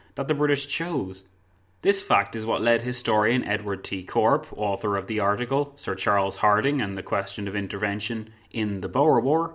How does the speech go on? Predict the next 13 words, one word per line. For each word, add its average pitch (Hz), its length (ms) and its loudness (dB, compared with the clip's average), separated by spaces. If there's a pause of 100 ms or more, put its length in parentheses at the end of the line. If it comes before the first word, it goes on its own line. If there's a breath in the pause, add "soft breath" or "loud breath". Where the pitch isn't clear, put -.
an 98 140 -6
episode 104 420 -4
in 101 80 -2
the 101 80 -2
rise 101 380 0
of 101 80 -4
anti-German 101 560 -4
feeling 113 340 -4
in 101 80 -6
the 101 80 -4
British 101 320 -4
Foreign 131 300 4
Office, 120 340 -2